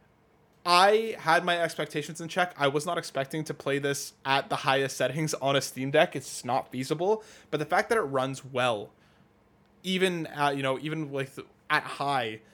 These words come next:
just blows my mind. Like, I'm so, being able to, like, I was, I was sitting at work, uh, my lunch, and swinging through New York City,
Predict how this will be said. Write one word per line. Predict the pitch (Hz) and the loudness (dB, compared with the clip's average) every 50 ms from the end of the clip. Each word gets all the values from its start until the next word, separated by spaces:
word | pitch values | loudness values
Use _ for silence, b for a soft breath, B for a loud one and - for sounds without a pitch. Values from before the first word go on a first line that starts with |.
| b b b b - | b b b b -6
just | 160 147 - - | -6 -4 -4 -4
blows | - 143 143 147 160 156 | -2 2 4 4 4 4
my | 156 147 139 135 | 2 2 2 2
mind. | 131 123 123 117 113 107 - | 0 0 -2 -2 -2 -4 -4
Like, | 117 123 120 - | -4 -4 -2 2
I'm | 151 156 156 | 2 2 2
so, | 156 - - 156 165 175 156 151 135 135 139 - 147 | 2 0 -2 -2 0 0 -2 -4 -6 -6 -10 -6 0
being | - 165 202 214 196 | 0 2 2 2 0
able | 170 170 175 185 | 0 0 -2 -2
to, | 185 - | -2 0
like, | 170 151 135 127 | 2 2 2 2
I | - 135 | 2 2
was, | 151 160 147 - - - | 2 2 0 -2 -6 -4
I | - 143 | 0 0
was | 147 147 143 | 0 2 0
sitting | - 170 185 190 175 | 0 0 0 0 0
at | 143 117 | 0 -2
work, | 120 123 135 143 127 113 - - - b b b b b b b b | -2 -2 0 0 0 -2 -4 -8 -14 b b b b b b b b
uh, | 131 139 143 | 0 0 2
my | 143 147 147 | 2 2 4
lunch, | 151 160 156 147 135 123 113 - - | 4 4 4 4 4 2 -2 -6 -8
and | - 151 | -8 -8
swinging | 143 - 156 151 160 160 | -8 -6 -4 -2 -2 -2
through | 156 156 160 156 156 151 151 151 147 143 - - | -2 -2 0 0 2 2 0 0 -2 -4 -8 -6
New | 147 143 | -2 0
York | 147 151 147 139 131 | 0 0 0 -2 -2
City, | - - 151 143 135 120 113 113 117 | -2 0 0 0 0 0 -4 -6 -10